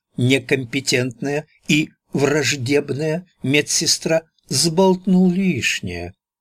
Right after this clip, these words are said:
Кто-то. «Как мы себя чувствуем?» спросила снова, когда Эдди не ответил. Подумала, что он ее не услышал.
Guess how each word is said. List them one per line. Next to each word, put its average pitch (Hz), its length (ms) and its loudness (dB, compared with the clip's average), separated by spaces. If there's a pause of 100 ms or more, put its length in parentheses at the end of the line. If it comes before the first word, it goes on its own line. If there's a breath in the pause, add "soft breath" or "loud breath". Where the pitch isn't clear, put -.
(360)
Кто-то. 180 680 -2 (1400)
«Как - 260 0
мы 226 140 4
себя 214 400 0
чувствуем?» 190 800 0 (180)
спросила 113 640 2
снова, 101 480 0 (380)
когда 208 320 2
Эдди 196 460 0 (260)
не 107 180 2
ответил. 95 760 -4 (760)
Подумала, 90 480 -2
что - 240 -2
он 98 120 -2
ее 98 180 0
не 101 140 0
услышал. 104 640 0